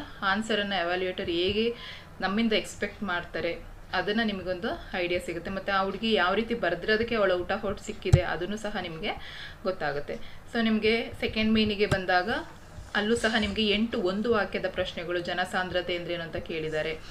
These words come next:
ನೆಕ್ಸ್ಟ್ ಇಲ್ಲಿ ನಿಮಗೆ ವಿಶ್ವಗ್ರಾಹಕ ಆಂದೋಲನದ ಬಗ್ಗೆ ನಿಮಗೆ ಅಲ್ಲಿ ಕೇಳಿದ್ದಾರೆ. So, ಇದಿಷ್ಟು ನಿಮಗೆ ಒಂದು ವಾಕ್ಯದ ಪ್ರಶ್ನೆಗಳಾಗ್ತವೆ. ಕ್ವಶನ್ ನಂಬರ್ ತ್ರೀ ಅಂದರೆ ನಾವು ಮೇನ್,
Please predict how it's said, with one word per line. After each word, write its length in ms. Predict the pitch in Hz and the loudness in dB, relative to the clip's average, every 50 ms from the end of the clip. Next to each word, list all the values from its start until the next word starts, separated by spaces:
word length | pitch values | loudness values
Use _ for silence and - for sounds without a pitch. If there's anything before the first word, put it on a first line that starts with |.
| - - - - - - - | -14 -12 -12 -12 -14 -8 -4
ನೆಕ್ಸ್ಟ್ 240 | - 202 214 - - | -4 -4 -2 0 0
ಇಲ್ಲಿ 200 | 214 190 185 190 | 0 2 2 0
ನಿಮಗೆ 320 | 185 185 185 180 175 214 262 | -2 -2 -2 0 0 0 0
ವಿಶ್ವಗ್ರಾಹಕ 1300 | 294 - - - - - - - - - - - - - - - 196 - 202 185 180 190 208 220 214 - 214 | 0 -4 -8 -12 -14 -14 -14 -16 -16 -16 -14 -14 -10 -8 -4 0 2 2 2 4 4 4 4 2 2 2 4
ಆಂದೋಲನದ 680 | 196 180 180 185 185 196 190 190 190 190 185 185 190 | 4 4 4 4 4 4 4 4 2 2 2 2 2
ಬಗ್ಗೆ 260 | 185 185 175 165 190 180 | 2 2 0 0 -2 -4
ನಿಮಗೆ 280 | 180 175 175 185 220 233 - - - - - - - 180 | -4 -4 -4 -4 -4 -4 -6 -8 -12 -12 -12 -8 -4 -2
ಅಲ್ಲಿ 180 | 185 185 175 | 0 0 0
ಕೇಳಿದ್ದಾರೆ. 600 | 175 - 175 175 165 165 165 165 170 202 220 214 - | 0 0 0 2 2 2 0 0 2 0 0 -2 -4
So, 260 | 233 - 226 220 226 | -4 0 2 4 4
ಇದಿಷ್ಟು 340 | 226 220 226 220 - 254 247 | 4 4 2 0 0 0 0
ನಿಮಗೆ 500 | 226 226 220 214 214 240 269 294 302 - - - - - - - - - - | 2 2 2 4 4 2 2 0 -2 -6 -12 -16 -18 -18 -18 -18 -14 -8 -4
ಒಂದು 260 | 208 196 196 196 208 | -2 0 2 4 4
ವಾಕ್ಯದ 320 | 202 196 196 196 - 185 180 | 6 4 4 2 0 -2 -2
ಪ್ರಶ್ನೆಗಳಾಗ್ತವೆ. 840 | - - 180 175 - - 175 170 160 165 160 156 - - 160 175 220 | -2 -2 -4 -4 -4 -6 -4 -2 -2 0 0 -2 -2 -4 -2 -2 0
ಕ್ವಶನ್ 320 | 233 - 220 220 - 240 233 | 0 0 0 0 0 2 2
ನಂಬರ್ 240 | 233 226 220 220 - | 4 4 2 2 0
ತ್ರೀ 220 | - - 233 240 | -2 0 2 2
ಅಂದರೆ 220 | 226 202 202 220 | 4 4 2 2
ನಾವು 200 | 208 202 196 202 - - - - - - - - 220 | 2 2 0 -2 -4 -8 -12 -12 -12 -14 -10 -4 0
ಮೇನ್, 280 | 208 214 220 226 226 | 2 4 4 4 4